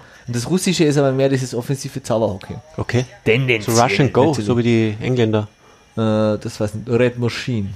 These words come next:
Speaker 2: Red Machine.
Speaker 1: Mhm.
Speaker 2: Ich war mal, mal mit dir in der Schulzhalle, gell?
Speaker 1: Wie? Echt? Du warst mal mit mir in der Schulzhalle?
Speaker 2: Mhm, mhm. Mir ist aufgefallen, dass die Leute dort so korpulent sind.
Speaker 1: Ja,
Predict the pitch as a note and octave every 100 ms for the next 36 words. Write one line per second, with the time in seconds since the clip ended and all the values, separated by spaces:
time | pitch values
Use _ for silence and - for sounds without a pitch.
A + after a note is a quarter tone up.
0 | - - _ _ _ _ _ _ - -
1 | A#2+ B2+ A#2+ G#2+ - A#2 G#2 A2 A#2+ A#2+
2 | D#3 - - - - - - - - -
3 | G#2 C3+ F3 E3 D3 C#3+ C#3 C3+ D3 C3
4 | - - - F#2+ F2+ G2 G#2+ C#3 - -
5 | - - - _ _ - A#2 C#3+ G2+ -
6 | D3+ - E3 G#3+ G#3 C#3 C#3 E4+ - D#3+
7 | - A#2 A2+ D3+ G3+ - A#2+ D#3 - _
8 | _ _ _ - C#3 C3 C#3 - D3+ C#3
9 | C3+ A#2 C3 C#3 C3+ - - A#2+ - A2+
10 | G#2+ C#3+ - G#2+ G#2 G#2 - C3